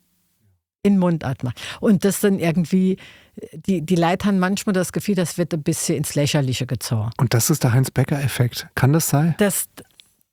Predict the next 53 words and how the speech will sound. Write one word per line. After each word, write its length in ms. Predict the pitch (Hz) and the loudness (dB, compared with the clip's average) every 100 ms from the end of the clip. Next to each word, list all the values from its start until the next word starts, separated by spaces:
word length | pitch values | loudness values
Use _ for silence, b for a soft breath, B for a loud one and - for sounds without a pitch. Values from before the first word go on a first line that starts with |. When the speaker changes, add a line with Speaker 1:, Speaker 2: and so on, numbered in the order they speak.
| _ _ _ _ - | _ _ _ _ -2
Speaker 2:
Dass 140 | 135 - | 0 4
man, 140 | 147 | 6
Speaker 1:
wir 80 | 175 | 6
Speaker 2:
dass 100 | 208 | 4
Speaker 1:
haben 80 | 233 | 4
ja 80 | |
Speaker 2:
man 40 | - | 2
Speaker 1:
auch 60 | 139 | 2
Speaker 2:
das 80 | 202 | 4
oft 300 | 226 214 165 | 4 2 2
damit 260 | 143 196 | 4 4
Speaker 1:
Moselfränkisch, 320 | 151 196 160 | 2 2 2
Speaker 2:
verbindet? 840 | 170 95 82 185 214 214 233 269 247 | 0 -6 -6 -2 0 0 0 0 0
Speaker 1:
äh, 0 | |
wenn 200 | 196 202 185 | 2 2 2
die 120 | 208 | 2
Moselfränkisch, 840 | 190 202 220 240 214 220 208 - | 2 2 0 -2 0 0 0 -2
also 240 | 180 170 165 | -2 0 0
ihr 160 | 185 | 0
müsst 160 | 196 202 | 0 0
euch 180 | 110 170 | -2 -2
das, 200 | 175 - | -4 -6
das 220 | - - | -16 -6
kann 160 | - | 0
man 140 | 190 170 | 2 2
sich 140 | - | 0
anhören, 420 | 160 175 170 139 | 0 2 2 0
entweder 500 | 127 160 190 170 160 | 2 4 4 4 2
Speaker 2:
Ja. 80 | 165 | 2
Speaker 1:
im, 360 | 165 156 151 147 B B B - | 0 2 0 -4 B B B -2
äh, 520 | 160 151 143 135 131 | 0 2 0 -4 -6
auf 200 | 156 - | -6 -2
dem, 580 | 156 143 135 135 139 - - | 0 0 -2 -4 -6 -10 -6
als 220 | 160 - | -4 -2
Podcast, 720 | - 214 - 208 214 214 - | 0 0 0 -2 0 0 -2
also 200 | 147 151 | -4 -2
auf 200 | 135 143 | -4 -2
der 160 | 151 135 | -2 2
App 280 | 226 - - | 0 0 -2
kann 100 | 202 | 0
man 140 | 196 | 0
sich's 240 | 185 190 165 | 0 -2 0
anhören, 540 | 185 185 185 185 165 | 0 0 0 0 0
ne? 100 | 156 B B B | -2 B B B
Und 140 | - 175 | 0 2
dann 160 | 170 | 4
merkst 260 | 160 190 - | 2 0 -2
du 60 | - | -4
auch, 100 | - | -2
dass 220 | 156 - | -4 -2
da 240 | 165 151 | -2 0
jeden 340 | 151 170 175 165 | 0 0 0 0
Tag 140 | 156 | -2